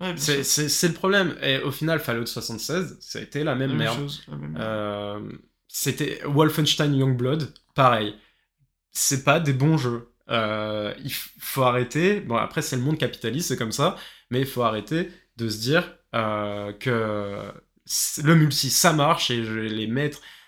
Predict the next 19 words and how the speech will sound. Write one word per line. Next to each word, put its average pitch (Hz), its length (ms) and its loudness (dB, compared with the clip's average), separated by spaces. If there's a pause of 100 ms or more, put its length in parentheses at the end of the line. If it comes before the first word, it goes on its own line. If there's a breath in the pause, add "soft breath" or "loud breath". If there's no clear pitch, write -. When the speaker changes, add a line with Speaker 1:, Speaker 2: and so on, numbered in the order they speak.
(140 loud breath)
Speaker 2:
euh, 107 520 -4
corps 147 380 2
et 156 80 2
âme 143 180 0
sur 139 280 0
du 120 80 -6
multi, 120 400 -4
ça 117 180 -2
ne 107 100 -4
marchera 113 520 -2
pas 117 120 -4
comme 113 160 -8
ça. - 220 -14 (540 loud breath)
Et, 113 160 4
euh, 117 120 4 (840)
PlayStation 135 440 0
prend 147 160 -4
cette 131 200 -2
direction-là. 110 500 -8